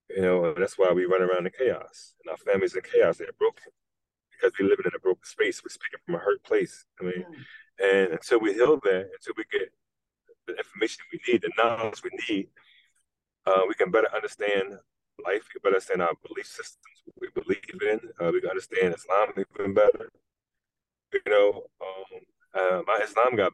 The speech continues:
Speaker 1: better when my personal development got better. You know, 'cause I read, I mean, regurgitate information all day long, Quran, Hadith,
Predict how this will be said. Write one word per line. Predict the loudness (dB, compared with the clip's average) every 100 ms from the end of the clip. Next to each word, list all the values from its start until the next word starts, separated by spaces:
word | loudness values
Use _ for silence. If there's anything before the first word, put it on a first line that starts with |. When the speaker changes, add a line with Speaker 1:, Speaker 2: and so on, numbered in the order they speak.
| 2
Speaker 1:
better | 2 4 2
when | -4 -10
my | -10
personal | -12 -18 -20 -16 -12
development | -6 -6 -6 -8
got | -8 -8
better. | -10 -12 _ _ _ _ _ _ _ _ _ _ _ _ _ _ _ _ _ _
You | -2
know, | -2
'cause | -2 -6
I | -4 -4 -6 -6
read, | -6 -6 -14 -14
I | -10
mean, | -6 -6
regurgitate | 0 0 0 -4 -4
information | -4 -2 -2 -2 -4
all | -2
day | 0 2
long, | 2 -2 -10 _ _ -10
Quran, | -2 0 2 0 -4
Hadith, | -8 -8 -8 -14